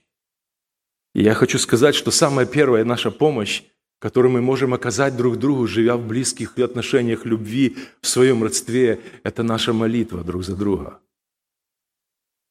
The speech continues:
Это самая действенная помощь. Это реально то, чем мы можем помочь и должны помогать друг другу в семье, в родстве и в церкви. Откройте ещё один текст.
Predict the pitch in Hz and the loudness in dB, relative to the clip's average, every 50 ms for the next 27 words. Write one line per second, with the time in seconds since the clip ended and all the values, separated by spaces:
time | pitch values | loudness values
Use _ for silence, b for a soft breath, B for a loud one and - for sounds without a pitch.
0 | _ _ _ _ - - - - - - - 156 147 156 156 160 160 143 113 143 | _ _ _ _ -16 -14 -6 0 2 4 6 6 6 6 4 2 2 2 2 2
1 | 131 - - - 135 123 123 127 123 - 139 107 87 82 78 - - - - - | 2 2 -2 -4 -4 -4 -4 -4 -2 -2 -2 -2 -2 -4 -8 -8 -6 -4 -4 -6
2 | - _ _ _ _ _ _ _ _ _ _ _ _ _ _ _ _ _ _ _ | -6 _ _ _ _ _ _ _ _ _ _ _ _ _ _ _ _ _ _ _
3 | - - 120 - 160 156 165 175 185 190 175 151 147 147 185 185 180 185 180 165 | -4 -4 2 4 6 6 6 6 6 6 4 4 2 4 4 2 4 4 2 2
4 | 160 160 170 170 170 170 170 165 147 - - 156 151 156 165 175 170 165 - 139 | 4 4 4 4 4 4 2 0 -2 0 0 0 2 2 2 2 0 0 -2 -6
5 | 143 127 139 147 135 147 175 165 165 151 143 151 151 156 156 139 127 135 156 151 | -4 0 0 0 2 2 0 0 0 0 -2 0 0 0 0 -2 0 0 -2 0
6 | 139 151 165 165 156 135 - - - 127 117 113 123 131 143 160 190 202 - B | 2 2 4 4 2 2 -2 -6 -8 -6 -6 -6 -2 0 0 0 0 -2 -6 B
7 | B B B B B 120 127 127 120 - - - 127 139 135 123 110 - - - | B B B B B -4 -4 -2 -2 -4 -6 -4 -2 -2 -2 -2 -2 -4 -8 -8
8 | 135 117 110 - - 120 - - _ _ _ _ _ _ - - - - - _ | -8 -8 -10 -12 -16 -20 -20 -20 _ _ _ _ _ _ -18 -18 -18 -18 -20 _
9 | _ _ _ _ _ _ _ _ _ _ _ _ _ _ _ _ _ _ _ _ | _ _ _ _ _ _ _ _ _ _ _ _ _ _ _ _ _ _ _ _
10 | _ _ _ _ _ _ _ _ _ _ _ _ _ _ _ _ _ _ _ _ | _ _ _ _ _ _ _ _ _ _ _ _ _ _ _ _ _ _ _ _
11 | _ _ _ _ _ - - 135 - - 180 175 - 127 120 - - 143 123 117 | _ _ _ _ _ -6 -6 -4 4 6 4 4 6 2 0 4 4 4 4 4
12 | 123 123 120 - 131 120 110 - - - - - _ | 2 0 2 4 2 2 2 2 -2 -4 -6 -12 _